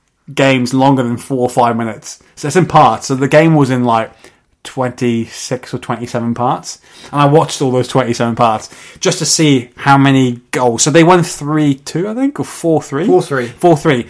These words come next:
Speaker 1: Now, I was trying to figure out who was Humpty Dumpty,
Speaker 2: Yeah.
Speaker 1: and I still couldn't figure out who Humpty Dumpty was. I'm pretty sure the two guys that bossed us,
Speaker 2: Yeah.
Speaker 1: they didn't score.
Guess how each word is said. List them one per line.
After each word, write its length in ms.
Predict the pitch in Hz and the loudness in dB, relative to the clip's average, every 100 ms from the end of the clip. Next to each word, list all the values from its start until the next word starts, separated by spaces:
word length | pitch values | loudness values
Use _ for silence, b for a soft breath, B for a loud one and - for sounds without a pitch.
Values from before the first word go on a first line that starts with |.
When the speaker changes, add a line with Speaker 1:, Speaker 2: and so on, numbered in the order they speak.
| B - | B -6
Speaker 1:
Now, 120 | 143 | 0
I 80 | 156 | 2
was 100 | 156 | 2
trying 160 | 180 170 | 2 0
to 40 | |
figure 160 | 160 147 | 2 2
out 220 | 127 - | 2 0
who 140 | 151 | 2
was 120 | 143 135 | 2 4
Humpty 340 | 139 127 131 | -2 -2 -4
Dumpty, 480 | 135 123 - 107 110 | -2 -4 -6 -10 -10
Speaker 2:
Yeah. 220 | 135 117 - _ | -12 -14 -14 _
Speaker 1:
and 420 | 127 127 127 120 b b b b b | -2 0 0 -4 b b b b b
I 100 | 135 | -2
still 200 | - 156 135 | 0 0 0
couldn't 180 | 127 | -2
figure 180 | 123 123 | -2 -2
out 120 | 113 | -2
who 140 | 127 120 | -2 -2
Humpty 280 | 127 120 127 | -2 -2 -4
Dumpty 240 | 117 123 | -6 -2
was. 340 | 120 113 - - | 0 0 -4 0
I'm 160 | 147 143 | 0 2
pretty 300 | 175 170 156 | 2 2 2
sure 500 | - 143 131 147 b b b b - | 0 0 0 -2 b b b b -10
the 80 | - | -4
two 260 | - 151 | 0 2
guys 280 | 143 131 123 | 4 4 2
that 180 | 123 - _ _ | -4 -8 _ _
bossed 340 | 127 120 - 123 | -2 -2 -8 -8
us, 400 | 123 123 - - | -6 -8 -12 -14
Speaker 2:
Yeah. 280 | 113 104 - _ _ _ _ _ _ _ | -14 -14 -18 _ _ _ _ _ _ _
Speaker 1:
they 120 | 143 | -4
didn't 220 | 127 117 113 | -4 -6 -8
score. 380 | - 110 98 | -6 -6 -8